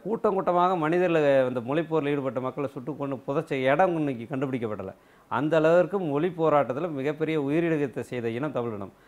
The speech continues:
ஆனால் பின்னால என்ன ஆச்சுன்னா, இவங்க வந்து ஆங்கிலத்தையும் பிற மொழிகளையும் திணிக்க, திணிக்க, திணிக்க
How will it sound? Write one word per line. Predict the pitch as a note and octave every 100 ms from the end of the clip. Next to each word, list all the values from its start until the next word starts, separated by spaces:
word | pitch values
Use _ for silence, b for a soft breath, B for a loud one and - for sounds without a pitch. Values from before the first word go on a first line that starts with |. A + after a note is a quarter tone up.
| b -
ஆனால் | C3 E3 A3
பின்னால | - E3+ A3+ A3
என்ன | E3+ E3+ E3
ஆச்சுன்னா, | C3 B2 E3+ E3
இவங்க | B2+ C3
வந்து | B2+ D#3+
ஆங்கிலத்தையும் | C3+ D3 F3+ F3 D3 A#2+ C3 D3+ D3
பிற | C#3 C3
மொழிகளையும் | B2+ C#3+ C#3 C3+
திணிக்க, | C3+ C3 C3
திணிக்க, | B2+ B2+
திணிக்க | A#2 A#2+ A2+